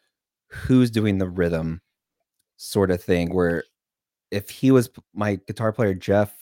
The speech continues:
was singing and playing the rhythm, I could play the root notes, but then also play around it and skip around it and have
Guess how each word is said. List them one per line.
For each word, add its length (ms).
was 180
singing 380
and 160
playing 220
the 80
rhythm, 400
I 140
could 200
play 180
the 120
root 280
notes, 280
but 140
then 140
also 380
play 380
around 520
it 140
and 100
skip 380
around 340
it 40
and 120
have 260